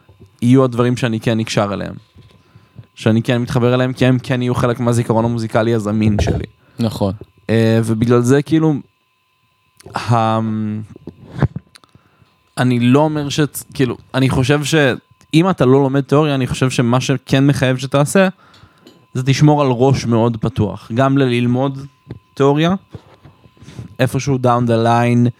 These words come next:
Speaker 1: או לחילופין ללמוד חלקים מתיאוריה שאתה כן מצליח ללמוד וכן, אה,
Speaker 2: בדיוק.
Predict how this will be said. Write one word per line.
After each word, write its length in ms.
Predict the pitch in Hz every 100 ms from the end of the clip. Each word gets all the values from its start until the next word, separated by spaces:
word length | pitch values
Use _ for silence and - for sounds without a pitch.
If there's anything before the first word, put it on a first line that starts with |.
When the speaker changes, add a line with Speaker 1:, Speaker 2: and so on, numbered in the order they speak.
| - _ -
Speaker 1:
או 100 | 127
לחילופין 480 | 131 127 131 117 131
ללמוד 260 | 123 123 120
חלקים 400 | 131 117 - 120
מתיאוריה 400 | 117 110 117 120
שאתה 260 | 113 104
כן 180 | 117 120 117
מצליח 500 | - 110 113 113 117
ללמוד 360 | 110 113 113 104
וכן, 320 | - 117 113 113 _ - - _ _ - -
אה, 300 | 117 113 110
Speaker 2:
בדיוק. 220 | 104 95